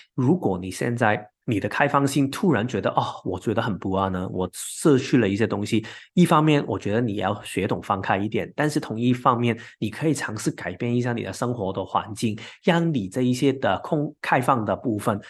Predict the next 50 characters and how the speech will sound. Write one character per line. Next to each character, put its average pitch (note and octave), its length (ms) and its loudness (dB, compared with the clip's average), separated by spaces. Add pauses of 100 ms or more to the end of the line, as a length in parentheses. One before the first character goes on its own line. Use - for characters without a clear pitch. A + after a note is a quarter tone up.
有 - 180 -4
机 D#3 220 -2
会 C#3+ 160 0
可 C3+ 140 -2
以 G#2+ 80 0
借 B2+ 180 0
助 A#2 160 -2
到 A2 380 0
其 - 220 -8
他 A#2+ 180 4
的 G#2+ 120 -2
一 F#2+ 80 -4
些 G#2 140 -2
契 - 180 -6
机， - 300 -10
可 G2+ 220 -4
能 G#2 120 -6
就 B2 120 2
搞 F2+ 160 -4
不 C3 120 -4
好， - 220 -2 (180)
甚 D3 200 2
至 C#3 120 4
会 C3 260 0
让 C3 220 -4
你 G#2 100 -8
看 A2 260 -6
见 A2 180 -2
一 A2+ 60 0
些 A2+ 420 0
意 G#3+ 100 2
想 - 200 -2
不 G#2+ 100 -6
到 G#2 180 0
的 G2 160 -2
一 G2 80 -4
些 G2 460 -4
新 B2 240 -4
的 F#2+ 80 -10
画 F2+ 220 -2
面。 F#2 200 -12 (300)
我 G2+ 100 -2
觉 G2+ 120 -2
得 A2 80 0
这 C#3+ 80 0
个 G#2 100 -4
就 G#2+ 80 -6
是 A2 160 -4
一 G#2+ 80 -2
种 F#2 260 -6